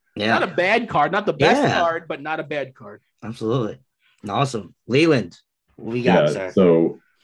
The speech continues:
Speaker 3: for my greatest ever, I, I chose the year after Joe,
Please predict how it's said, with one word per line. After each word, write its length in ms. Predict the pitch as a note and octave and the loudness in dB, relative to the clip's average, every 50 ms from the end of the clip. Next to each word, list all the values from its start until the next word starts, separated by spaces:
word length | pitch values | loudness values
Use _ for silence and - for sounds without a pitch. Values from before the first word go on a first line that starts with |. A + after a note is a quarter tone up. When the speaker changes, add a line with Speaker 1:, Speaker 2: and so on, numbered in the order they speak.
| - B2 - | -16 -8 0
Speaker 3:
for 140 | - G#2 G2 | 4 6 8
my 580 | F#2+ F#2+ G2+ A#2+ C3+ C3 A#2+ A2 G2+ F#2+ F2 C#2+ - _ _ _ _ _ _ _ _ _ _ - G#2 G2 F2+ | 8 8 8 6 4 4 4 4 4 2 0 -2 -10 _ _ _ _ _ _ _ _ _ _ -4 -2 -2 -2
greatest 520 | F2+ F2+ F2 F2 F2+ F2 E2+ - - - | -2 0 0 0 2 0 0 -2 -4 -6
ever, 580 | - - D#2 D2+ - E2 E2 E2 E2 - - - _ _ _ _ _ _ _ _ - | -2 -2 -2 0 2 2 2 2 0 -2 -4 -18 _ _ _ _ _ _ _ _ -10
I, 160 | - D2 - - - | -10 -10 -10 -8 -4
I 160 | F#2 F#2 F#2+ | 0 2 2
chose 420 | F#2+ - B2 A2 G2+ F#2 - - - | 2 4 4 6 6 4 2 0 -2
the 100 | F2+ E2 | -4 -2
year 300 | D#2+ E2 D#2+ D#2 D2+ D2 | -2 0 -2 -2 -2 -2
after 380 | E2+ A2 B2 - - F#2 E2+ D#2 | -2 -2 -2 -2 -2 -4 -6 -4
Joe, 380 | D2 D2+ C2+ C2 - - - | -4 -8 -10 -10 -14 -18 -18